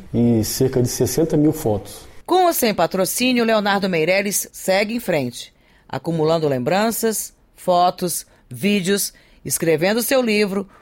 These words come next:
Speaker 2: contando tudo o que viu e passou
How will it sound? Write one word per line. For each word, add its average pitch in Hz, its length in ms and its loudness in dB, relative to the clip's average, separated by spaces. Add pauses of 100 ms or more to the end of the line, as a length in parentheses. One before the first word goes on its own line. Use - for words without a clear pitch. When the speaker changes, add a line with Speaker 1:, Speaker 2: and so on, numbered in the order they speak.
(120)
Speaker 2:
contando 214 720 0
tudo 277 400 -2
o 247 40 -4
que 208 180 -2
viu 156 160 0
e 160 60 0
passou 233 640 0